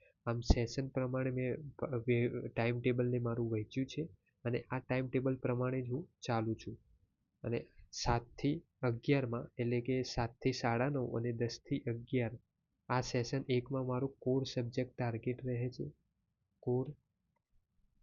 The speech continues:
સબ્જેક્ટ ટાર્ગેટ રહે છે, કે જેમાં હું અત્યારે મેં ઇકોનોમિક્સ પતાવી દીધું છે અને હવે હું જિયોગ્રાફી સ્ટાર્ટ કરીશ. અને સાતથી અગિયાર, પછી બીજો સેશન હોય છે મારું અગિયારથી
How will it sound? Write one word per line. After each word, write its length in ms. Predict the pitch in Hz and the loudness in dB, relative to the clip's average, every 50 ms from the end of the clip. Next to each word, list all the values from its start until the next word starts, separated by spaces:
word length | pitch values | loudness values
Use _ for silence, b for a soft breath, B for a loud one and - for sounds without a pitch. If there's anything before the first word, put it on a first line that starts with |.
| _ | _
સબ્જેક્ટ 720 | - - - - - 120 117 - - - 123 120 - - 135 | -18 -14 -8 -4 -4 -4 -6 -6 -4 -2 -2 -2 -2 -4 -6
ટાર્ગેટ 560 | 127 - 127 120 117 113 113 - 123 120 - | -4 -2 -2 -2 -2 -2 -2 -2 -2 -2 -2
રહે 280 | 123 123 117 120 123 | -2 -2 0 -2 -2
છે, 160 | 123 - 135 147 - _ _ _ _ _ _ _ _ _ | -4 -2 -4 -6 -6 _ _ _ _ _ _ _ _ _
કે 80 | - 127 | -4 0
જેમાં 320 | 117 123 123 123 131 135 | 2 2 2 2 0 0
હું 160 | 127 135 139 131 | 0 2 2 0
અત્યારે 360 | 123 123 - - 131 131 131 | 0 -2 0 2 2 2 2
મેં 220 | 127 131 135 139 - | 2 0 -2 0 -2
ઇકોનોમિક્સ 720 | 123 120 - - 135 127 131 127 123 127 127 127 - - _ - | -4 -4 0 0 0 0 0 -2 -2 -2 -4 -6 -8 -14 _ -6
પતાવી 320 | 123 113 - 123 127 131 | -6 -4 -2 -2 -2 0
દીધું 280 | 131 131 127 135 135 131 | 0 -2 -2 -2 -4 -4
છે 220 | - 147 156 180 - _ _ _ _ _ _ _ _ _ _ - | -4 -6 -6 -6 -8 _ _ _ _ _ _ _ _ _ _ -6
અને 180 | - 120 127 123 | -4 -2 -2 0
હવે 220 | 120 120 113 123 | 0 0 0 0
હું 260 | 127 123 139 165 175 - _ - | -2 -2 -4 -6 -8 -8 _ -14
જિયોગ્રાફી 720 | - - 123 127 131 131 123 127 123 120 123 - 143 156 | -4 2 4 4 4 4 2 0 0 0 -2 -2 -4 -4
સ્ટાર્ટ 460 | - - - _ - 117 113 113 - | -4 -8 -8 _ -2 -2 -2 -2 -4
કરીશ. 340 | - - 104 101 101 101 - - - _ _ _ _ _ _ _ _ _ _ _ _ _ _ _ _ _ _ _ _ _ _ _ _ _ _ _ _ _ _ _ _ _ _ _ _ _ - _ - | -6 -8 -6 -4 -4 -6 -8 -12 -18 _ _ _ _ _ _ _ _ _ _ _ _ _ _ _ _ _ _ _ _ _ _ _ _ _ _ _ _ _ _ _ _ _ _ _ _ _ -20 _ -8
અને 140 | 127 117 120 | -4 -4 -4
સાતથી 720 | 113 - - 123 117 117 - _ _ - - 135 147 165 - _ | -4 2 4 4 4 4 -2 _ _ -2 0 0 0 -2 -6 _
અગિયાર, 420 | - 131 117 120 - - 120 113 - - _ _ | -2 -2 -2 -2 0 0 0 0 -2 -10 _ _
પછી 220 | - 120 - - 131 | -4 -4 -2 -2 0
બીજો 320 | 123 123 120 120 - 139 | 2 2 2 4 2 0
સેશન 400 | 135 - 135 127 123 - 139 131 | 2 2 0 -2 0 -2 -2 0
હોય 120 | 131 127 | 0 0
છે 160 | 123 - - 127 | 0 -2 -2 -2
મારું 240 | 131 127 131 139 | -2 0 -2 0
અગિયારથી 800 | 139 135 117 113 110 - 131 127 123 127 - - - 160 165 175 | 0 0 -2 -2 0 2 2 2 2 0 -4 -6 -6 -6 -6 -6